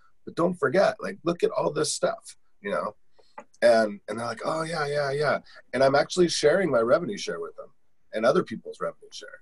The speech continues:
You know, I'll say, "Hey, here's somebody that we recruited a couple weeks ago. There's their first check for, you know, four hundred bucks," whatever, one of the Seattle girls. And, uh, I'm like, "Look, you guys, this,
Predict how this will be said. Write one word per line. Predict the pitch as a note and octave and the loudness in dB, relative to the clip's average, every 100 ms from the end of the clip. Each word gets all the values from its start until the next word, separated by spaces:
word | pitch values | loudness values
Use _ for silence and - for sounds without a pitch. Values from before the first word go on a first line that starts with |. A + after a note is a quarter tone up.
| - | -12
You | |
know, | G2+ | -6
I'll | A2 | -4
say, | A2+ A#2+ | -4 0
"Hey, | G3 | 2
here's | E3 D3+ - | 2 0 0
somebody | E3+ D#3+ D#3+ | -2 -2 -2
that | D3+ C#3+ | -2 -2
we | D3 | -2
recruited | D3+ - E3 D#3+ | -4 -2 -2 -2
a | D#3 | -6
couple | D3+ D3 | -4 -4
weeks | D#3+ - | -4 -6
ago. | A2+ G#2+ | -6 -4
There's | G#2+ B2 A#2+ | -4 -6 -8
their | A2+ | -8
first | C3 B2+ | -6 -6
check | - B2 | -6 -6
for, | - A2 - - - - | -6 -8 -8 -20 -20 -6
you | |
know, | G#2+ | -4
four | G#2 B2 B2 | -4 -2 0
hundred | G#2+ G2 | 0 0
bucks," | A2+ A2+ | -2 0
whatever, | G2+ G2 | -6 -6
one | G2 | -8
of | F#2 | -8
the | |
Seattle | - G2+ F#2+ F#2 | -6 -4 -4 -4
girls. | F#2 F#2+ - _ - - | -8 -10 -14 _ -20 -8
And, | A2 G#2+ | -2 0
uh, | G#2 F#2+ - _ _ - | 0 -2 -6 _ _ -6
I'm | G#2+ | -2
like, | A2+ A#2 | 0 2
"Look, | D#3 A3+ - | 2 2 0
you | G#2 | -6
guys, | F#2 G#2 E3+ | -2 0 -2
this, | B2+ C#3 | -4 -8